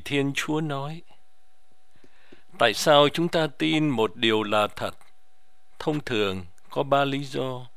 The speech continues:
Thứ nhất, vì đã thấy. Thứ hai, vì cảm thấy hậu quả dù không thấy.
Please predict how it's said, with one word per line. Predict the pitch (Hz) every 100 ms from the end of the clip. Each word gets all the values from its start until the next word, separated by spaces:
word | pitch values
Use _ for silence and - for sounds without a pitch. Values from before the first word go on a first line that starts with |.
| - - - -
Thứ | - 160
nhất, | 160 175 - -
vì | 113
đã | 95 98 -
thấy. | - 151 160 - - - - - - - - -
Thứ | 160
hai, | 151 139 139 131 - - - -
vì | - 131 127 123
cảm | - 117 117
thấy | 165
hậu | 190 165 107
quả | - 104 90 92 117 -
dù | - 107 101
không | 92 - 143 135
thấy. | - 147 170